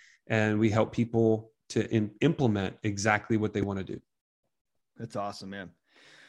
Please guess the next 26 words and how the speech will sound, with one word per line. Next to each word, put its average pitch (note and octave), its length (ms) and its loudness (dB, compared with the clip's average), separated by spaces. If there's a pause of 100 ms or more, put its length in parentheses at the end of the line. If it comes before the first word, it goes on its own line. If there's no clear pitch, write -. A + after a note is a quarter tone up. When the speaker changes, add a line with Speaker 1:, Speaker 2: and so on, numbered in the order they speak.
(140)
Speaker 2:
Well, C3+ 80 6
this D#3+ 140 4
has F#3+ 140 -2
been, D3+ 280 2
uh, A#2+ 420 6
it's - 120 -12
been E3 140 -4
a B2+ 60 2
real C3 180 6
treat. C3 380 0
I, B2 540 0 (140)
I, B2+ 80 0
I C3 60 2
just B2 480 -6
am B2 120 -2
so D3+ 440 2
excited B2 720 2
that A2+ 220 -2
there's A#2 200 -2
other C3 220 4
guys A#2+ 340 4
out A#2 200 6
there A#2+ 160 6
in A2+ 60 2
different C3+ 360 6
industries A2+ 600 2